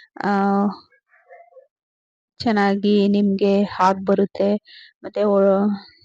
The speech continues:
ಮನೆ ಅಭಿವೃದ್ಧಿ ಆಗುತ್ತೆ ಅಂತ ಹೇಳ್ತಾ ಇದ್ರು.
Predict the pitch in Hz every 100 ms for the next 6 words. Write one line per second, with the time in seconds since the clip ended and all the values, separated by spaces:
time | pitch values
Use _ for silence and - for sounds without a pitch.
0 | _ - 208 214 196 185 214 196 202 208
1 | 190 190 - - 202 208 - - - _
2 | 214 220 208 208 202 214 196 185 185